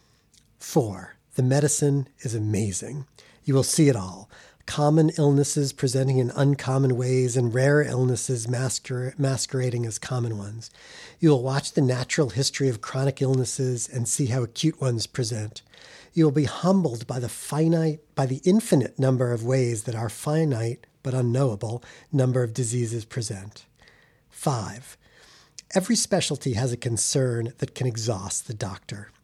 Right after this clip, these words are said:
Gastroenterology has I B S, rheumatology has myofascial pain,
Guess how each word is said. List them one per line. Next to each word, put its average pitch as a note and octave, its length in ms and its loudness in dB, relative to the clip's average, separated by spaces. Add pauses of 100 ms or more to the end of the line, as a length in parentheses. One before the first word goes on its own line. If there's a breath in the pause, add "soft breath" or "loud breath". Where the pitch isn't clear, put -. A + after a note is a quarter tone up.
(460 soft breath)
Gastroenterology B2+ 1120 0
has A#2 200 -4
I A2+ 140 -4
B A#2+ 180 -2
S, A#2 480 -4
rheumatology B2+ 840 0
has A#2 160 -4
myofascial A#2 720 -4
pain, A#2 500 -4